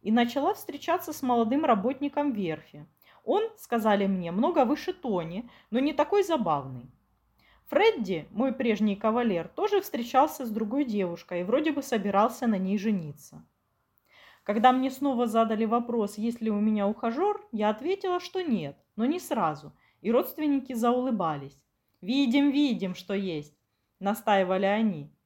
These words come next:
и чтобы они успокоились, я кивнула. "Был один юноша, он играл в оркестре на корнете".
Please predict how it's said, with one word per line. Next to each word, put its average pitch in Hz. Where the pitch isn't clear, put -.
и 196
чтобы 214
они 214
успокоились, 247
я 196
кивнула. 190
"Был 415
один 202
юноша, 165
он 302
играл 302
в 302
оркестре 254
на 196
корнете". 190